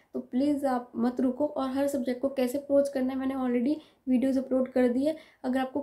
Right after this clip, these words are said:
किसी भी सब्जेक्ट में डाउट है तो आप वो वीडियो जाके देख सकते हो, वहाँ पे मैंने सब कुछ एक्सप्लेन किया है। कोई और डाउट है तो आप मेरे को कमेंट में बता सकते हो,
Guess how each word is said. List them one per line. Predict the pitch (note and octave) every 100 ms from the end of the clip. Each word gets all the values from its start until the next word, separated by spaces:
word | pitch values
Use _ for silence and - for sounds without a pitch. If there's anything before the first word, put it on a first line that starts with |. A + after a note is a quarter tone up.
| -
किसी | C#4 D4
भी | C#4+
सब्जेक्ट | D#4 C4+ C#4 C4+
में | C#4
डाउट | A#3+ A3 A3
है | B3+ C4 - _ -
तो |
आप | C4+ B3 A#3
वो | B3+
वीडियो | A#3+ A#3+ C4
जाके | B3 A#3+ B3+
देख | A3+ A3+
सकते | A#3+ -
हो, | C#4+
वहाँ | C4+
पे | C4+
मैंने | C4 C4
सब | B3+ -
कुछ | - D4+ C#4
एक्सप्लेन | C4 - A#3+ A3+
किया | A3 A3+
है। | A3+ -
कोई | D4 D4
और | B3+ C4+ C#4
डाउट | C#4+ C#4
है | C#4+
तो | C#4
आप | C4+ C4
मेरे | B3+
को | C4+
कमेंट | B3+ A#3+
में | A#3+
बता | A#3+ A#3 G#3+
सकते | A3 - -
हो, | C#4+